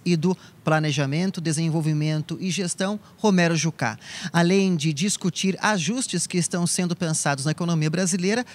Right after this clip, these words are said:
também discutiram a revisão da meta fiscal, que, segundo afirmou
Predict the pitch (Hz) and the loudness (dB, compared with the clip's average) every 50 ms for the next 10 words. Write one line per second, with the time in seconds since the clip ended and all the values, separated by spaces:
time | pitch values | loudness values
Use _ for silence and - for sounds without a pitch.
0 | - - - 180 156 143 143 156 160 151 180 196 - - 214 - - 208 196 208 | -14 0 2 4 4 6 4 4 4 2 0 -2 -2 -4 -4 -2 -2 -2 0 -2
1 | 196 - - - - - 175 170 196 196 165 180 170 151 135 180 185 202 208 180 | -4 -6 -14 -12 -2 0 2 2 2 2 2 2 0 2 2 0 0 0 -2 -2
2 | 190 185 180 160 151 147 151 147 - 175 - - 214 196 - - - 185 202 220 | -2 0 0 0 2 0 0 0 -2 -4 -4 -2 -4 -4 -2 0 2 2 2 0
3 | 233 - - - - - - 226 - - 202 185 214 226 220 214 - - 202 202 | -2 -6 -12 -20 -16 -4 -2 0 2 2 2 2 2 2 2 2 2 2 2 4
4 | 190 185 185 185 | 6 4 4 2